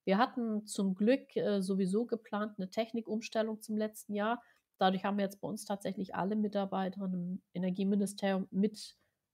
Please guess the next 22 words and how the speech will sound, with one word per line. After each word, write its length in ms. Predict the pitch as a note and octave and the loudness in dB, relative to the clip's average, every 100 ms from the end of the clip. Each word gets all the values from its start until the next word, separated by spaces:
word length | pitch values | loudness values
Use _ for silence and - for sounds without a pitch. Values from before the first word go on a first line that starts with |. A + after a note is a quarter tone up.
| _ | _
äh, 320 | F#3 F3+ F3 | 4 6 4
mobiler 480 | F3 F3+ F3+ G3 G3 | 4 4 4 4 4
Technik 340 | G3+ G#3 A3 - | 2 -4 -2 -2
ausgestattet. 680 | - - - A3+ A#3+ D4 - | -4 -6 -4 -4 -2 -8 -6
Also, 160 | G3 - | -4 0
alle 180 | F3+ F#3+ | 0 -2
haben 400 | - F#3 F#3 E3+ | -2 0 0 0
jetzt 260 | F3+ - | -2 -4
ein, 220 | - E3+ - | -6 -4 -4
ein 300 | E3+ E3+ - _ _ - | -6 -6 -8 _ _ 4
Laptop, 480 | G#3+ A#3 B3 C4+ - _ _ _ _ _ | 4 6 4 4 0 _ _ _ _ _
der 200 | G3+ G3+ | 4 4
sie 120 | G3+ F#3+ | 2 2
dann 180 | G3 G3 | 0 2
eben 160 | G3 - | -2 0
entsprechend 440 | F#3+ - G3+ G3 | -4 0 0 0
auch 100 | F#3+ | -2
mit 160 | G3+ G3+ | -4 -2
nach 80 | F3 | 0
Hause 240 | F#3 A3 | 0 0
nehmen 220 | A3 A3 A3 | -2 -4 -2
können, 300 | A#3 A#3 | -2 -2